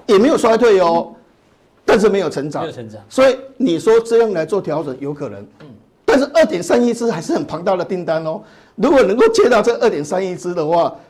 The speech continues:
Speaker 1: 还是很大哦。好，只不过说这个消息的话，倒是可能机会还是有可能哦。
Speaker 2: 对。
Speaker 1: 再来，我们来看一下，我个人认为就是说，哦，
Speaker 2: 嗯。
Speaker 1: 好，我们以这几个为例了哈。
Speaker 2: 对，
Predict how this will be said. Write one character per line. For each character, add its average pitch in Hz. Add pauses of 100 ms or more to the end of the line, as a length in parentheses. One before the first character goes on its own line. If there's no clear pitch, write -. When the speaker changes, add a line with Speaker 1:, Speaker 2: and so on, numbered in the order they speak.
(200)
Speaker 1:
还 180
是 285
很 202
大 214
哦。 165
好， 156
只 165
不 185
过 233
说 240 (280)
这 285
个 254
消 226
息 175
的 160
话， 190 (100)
倒 202
是 190
可 -
能 135
机 185
会 190
还 -
是 190
有 156
可 156
能 104 (200)
哦。 127
Speaker 2:
对。 107 (1300)
Speaker 1:
再 269
来， 220
我 175
们 160
来 175
看 226
一 208
下， 214
我 -
个 240
人 208
认 214
为 160
就 165
是 170
说， 170
哦， 156
Speaker 2:
嗯。 147
Speaker 1:
好， 156
我 151
们 175
以 170
这 226
几 143
个 135
为 131
例 165
了 110
哈。 117
Speaker 2:
对， 120